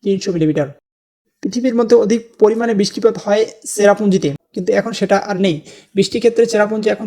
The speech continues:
পিছিয়ে গেছে। ভারতে বিশ্বের সবচেয়ে বৃষ্টিপাত হয় মশানিরাম নামক এক গ্রামে। পাহাড় পর্বতে ঘেরা মশানিরাম প-, পশ্চিমবঙ্গের উপত্যকা অঞ্চল অবস্থিত। বিশ্বের সর্বোচ্চ বৃষ্টি তালিকায় এই গ্রামটি এমন দ্বিতীয় স্থানে এসেছে। ভারত সর্বাধিক পরিমাণ বৃষ্টি হওয়ার জন্য গিনেস ওয়ার্ল্ড বুক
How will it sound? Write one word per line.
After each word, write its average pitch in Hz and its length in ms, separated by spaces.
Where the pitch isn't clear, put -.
পিছিয়ে 202 280
গেছে। 175 160
ভারতে 190 300
বিশ্বের 214 340
সবচেয়ে 208 320
বৃষ্টিপাত 214 380
হয় 185 120
মশানিরাম 202 560
নামক 185 220
এক 185 140
গ্রামে। 165 280
পাহাড় 208 260
পর্বতে 214 360
ঘেরা 190 160
মশানিরাম 196 520
প-, 190 160
পশ্চিমবঙ্গের 226 540
উপত্যকা 214 360
অঞ্চল 202 320
অবস্থিত। 185 300
বিশ্বের 208 300
সর্বোচ্চ 214 400
বৃষ্টি 208 320
তালিকায় 214 480
এই 196 120
গ্রামটি 202 360
এমন 214 140
দ্বিতীয় 196 340
স্থানে 220 200
এসেছে। - 280
ভারত 202 240
সর্বাধিক 202 480
পরিমাণ 196 320
বৃষ্টি 190 260
হওয়ার 185 280
জন্য 185 260
গিনেস 196 280
ওয়ার্ল্ড 180 240
বুক 180 120